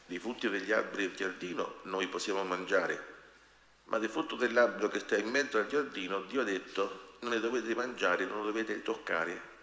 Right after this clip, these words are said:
altrimenti morirete"." Ma il serpente disse alla donna: "No, non morirete affatto. Anzi, Dio sa che quando voi ne mangiaste si aprirebbero i vostri occhi e diventereste come Dio,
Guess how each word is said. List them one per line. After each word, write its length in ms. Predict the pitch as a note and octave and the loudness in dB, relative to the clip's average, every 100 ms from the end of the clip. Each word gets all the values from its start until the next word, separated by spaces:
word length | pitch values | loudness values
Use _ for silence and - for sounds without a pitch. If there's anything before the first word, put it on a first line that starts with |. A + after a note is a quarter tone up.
| - | -4
altrimenti 640 | A2 - B2 A#2+ A2+ - | -4 -4 -4 -4 -4 -4
morirete"." 760 | A2 G#2+ F#2 F2 - E2 - - - - - - - - - - - _ _ _ - | -4 -2 0 0 0 -6 -6 -16 -20 -20 -20 -20 -20 -20 -20 -20 -20 _ _ _ -2
Ma 140 | A#2 | 2
il 40 | A2 | 4
serpente 580 | B2+ A#2 - F2+ G#2 | 4 2 2 2 2
disse 280 | A2+ A#2 - | 0 0 2
alla 100 | G#2+ | 4
donna: 480 | G2+ F#2+ F2 E2+ E2 - - - | 6 6 6 0 -2 -4 -12 -14
"No, 320 | - G#2+ G2+ G#2 | -4 0 2 2
non 180 | F#2+ A2 | 0 0
morirete 360 | A2 A2 A2+ A2 | 2 4 4 4
affatto. 680 | G2+ - F#2 - - - - - - - - - - - - | 2 0 -2 -4 -8 -8 -12 -20 -20 -20 -20 -20 -20 -20 0
Anzi, 480 | - C3 A2+ - - | 6 6 6 -2 -4
Dio 220 | C#3 D3+ | 4 6
sa 440 | C#3 A2+ F2+ E2 - - - - | 6 4 2 -4 -10 -12 -12 -6
che 200 | - G#2 | -4 0
quando 360 | - F3 D#3 B2+ | 2 2 4 4
voi 140 | D3 | 4
ne 100 | C3+ | 2
mangiaste 580 | C#3 C#3+ D#3+ E3 - B2 | 2 2 2 2 2 0
si 80 | C#3+ | 0
aprirebbero 460 | C#3+ D3 E3+ - | 0 2 2 2
i 60 | D#3 | 2
vostri 320 | E3 - - | 0 0 0
occhi 440 | D3+ - - - - - - - - _ - - - | 0 0 -4 -10 -12 -18 -20 -20 -20 _ -20 -20 2
e 80 | C3 | 4
diventereste 720 | C3 C3+ C#3+ E3+ E3 - - | 4 2 4 4 4 2 0
come 300 | F3 E3 D3 | 2 2 0
Dio, 340 | G2+ F2 D2+ | -4 -4 -4